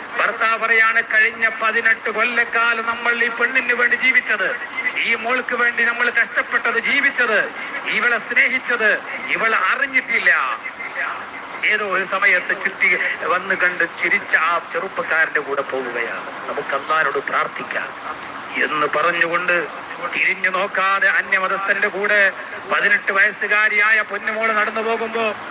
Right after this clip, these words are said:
അവളെ നോക്കിയിട്ട് വിതുമ്പുകയല്ലാതെ, കരയുകയല്ലാതെ ഈ ഉപ്പാക്കും ഉമ്മാക്കും ഒന്നും ചെയ്യാൻ കഴിയാത്ത അവസ്ഥകളല്ലേ നമ്മൾ കണ്ടുകൊണ്ടിരിക്കുന്നത്? എന്തുകൊണ്ട്? ഇങ്ങനെയുള്ള വയലുകൾ പുച്ഛമായി വന്നതുകൊണ്ട്.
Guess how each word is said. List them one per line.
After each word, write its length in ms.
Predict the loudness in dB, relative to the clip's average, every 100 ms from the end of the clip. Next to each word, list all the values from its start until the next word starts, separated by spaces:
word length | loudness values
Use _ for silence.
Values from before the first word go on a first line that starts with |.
| -8 -4 0
അവളെ 240 | 2 0
നോക്കിയിട്ട് 640 | 0 -4 -2 2 2 2
വിതുമ്പുകയല്ലാതെ, 960 | 0 -2 -2 -4 2 4 4 4 4 2
കരയുകയല്ലാതെ 1120 | 2 2 2 2 2 2 2 2 2 4 2 0 -4 -4
ഈ 220 | -2 0
ഉപ്പാക്കും 540 | -2 0 0 0 -2
ഉമ്മാക്കും 440 | -6 0 0 0 -4
ഒന്നും 260 | -4 -4
ചെയ്യാൻ 400 | 0 2 4 2
കഴിയാത്ത 480 | 2 2 4 2 2
അവസ്ഥകളല്ലേ 840 | -2 -2 -2 0 2 4 4 4 2 -4 -6 -2
നമ്മൾ 320 | -2 0 0 0
കണ്ടുകൊണ്ടിരിക്കുന്നത്? 1040 | -2 -2 0 2 2 2 0 2 2 0 -2 -4
എന്തുകൊണ്ട്? 840 | 0 0 0 -2 -2 2 4 4 0 -6 -8
ഇങ്ങനെയുള്ള 540 | -8 0 2 4 2 2
വയലുകൾ 520 | 2 2 0 -2 -4
പുച്ഛമായി 640 | -4 -8 -4 0 2 2
വന്നതുകൊണ്ട്. 720 | 0 -4 -4 -2 0 2 0